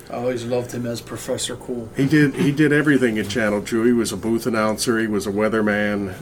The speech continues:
Speaker 2: uh, he did Dialing for Dollars, he, uh, was the early riser, Bozo the Clown.
Speaker 1: He was the local Willard Scott.
Speaker 2: Exactly,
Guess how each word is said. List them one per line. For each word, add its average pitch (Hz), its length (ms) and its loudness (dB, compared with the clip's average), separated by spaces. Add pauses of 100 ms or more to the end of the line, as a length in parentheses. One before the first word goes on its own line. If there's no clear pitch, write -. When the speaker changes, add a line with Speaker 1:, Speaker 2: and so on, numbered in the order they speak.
Speaker 2:
uh, 92 440 -6
he 90 60 -4
did 95 220 -2
Dialing 107 400 0
for 110 160 -6
Dollars, 104 760 2
he, 101 360 -2
uh, 98 420 -2
was 95 240 -4
the 101 140 0
early 110 280 2
riser, 117 840 2
Bozo 113 520 0
the 113 100 -2
Clown. 107 400 -2
Speaker 1:
He 240 80 4
was 247 160 4
the 196 120 6
local 220 380 4
Willard 185 400 4
Scott. 139 420 -4 (380)
Speaker 2:
Exactly, 160 600 4